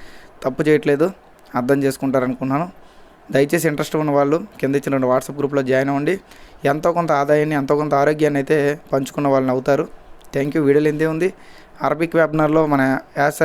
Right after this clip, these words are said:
నుంచి ఏ ఇన్ఫర్మేషన్ వస్తుందనేది మనకి ఇరవై ఐదో తారీఖు తెలుస్తుంది. దాన్ని బట్టి మనం ఇంకా మాట్లాడుకోవచ్చు. అలాగే రెడ్ రెఫరెన్స్ సార్ నుంచి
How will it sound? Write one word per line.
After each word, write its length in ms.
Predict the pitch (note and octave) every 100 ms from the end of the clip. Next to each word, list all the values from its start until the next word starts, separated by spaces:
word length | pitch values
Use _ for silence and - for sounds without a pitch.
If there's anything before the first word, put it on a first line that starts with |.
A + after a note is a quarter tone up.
| D#3
నుంచి 140 | D3 C#3+
ఏ 40 | D3
ఇన్ఫర్మేషన్ 360 | C#3+ D3 C#3+ C#3
వస్తుందనేది 320 | C3 C#3+ C#3
మనకి 140 | C3+ B2
ఇరవై 140 | B2+ C#3+
ఐదో 80 | C#3
తారీఖు 260 | C3+ C3 C3+ - - - - - -
తెలుస్తుంది. 420 | C3 C3 - C#3 E3+ C#3
దాన్ని 160 | B2 A#2+
బట్టి 160 | A#2+ C3
మనం 120 | C#3+ - - - - - -
ఇంకా 120 | C3 C3
మాట్లాడుకోవచ్చు. 560 | B2+ C3 C3 B2 C#3 - F3+
అలాగే 160 | D#3+ D#3
రెడ్ 140 | D3 C#3+
రెఫరెన్స్ 240 | D3 D3 D3
సార్ 120 | C3+
నుంచి 120 | C3+